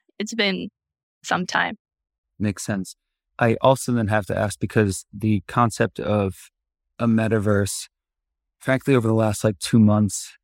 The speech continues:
Speaker 2: maybe even less, has kind of exploded, in large part due to Facebook's announcement as rebranding as Meta, as well as a lot of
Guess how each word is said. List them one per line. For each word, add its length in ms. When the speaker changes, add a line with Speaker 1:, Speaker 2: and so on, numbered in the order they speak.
Speaker 2:
maybe 280
even 180
less, 300
has 140
kind 200
of 60
exploded, 680
in 100
large 300
part 240
due 240
to 380
Facebook's 520
announcement 580
as 420
rebranding 480
as 140
Meta, 420
as 180
well 260
as 440
a 60
lot 240
of 260